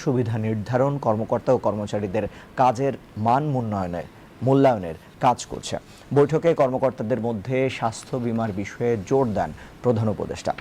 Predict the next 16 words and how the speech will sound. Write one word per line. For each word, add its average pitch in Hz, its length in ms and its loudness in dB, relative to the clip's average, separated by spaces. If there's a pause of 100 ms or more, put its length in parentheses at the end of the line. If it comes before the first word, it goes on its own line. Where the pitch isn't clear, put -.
(300)
তিনি 147 220 6
বলেন, 170 180 4 (120)
বেতন 151 300 2 (120)
বাড়ালেও 139 420 4 (180)
দেখা 123 240 0 (120)
যায় 117 200 4 (320)
এক 143 80 -2 (240)
অসুখেই 123 440 0 (400)
অনেকেই 165 380 4 (200)
সম্বল 123 380 0
হারিয়ে 92 300 -6
ফেলেন। - 200 -8 (440)
ইন্স্যুরেন্স 143 340 6 (100)
থাকলে 139 260 2 (180)
পরিবার 123 320 2 (240)
নিশ্চিন্তে 113 420 -6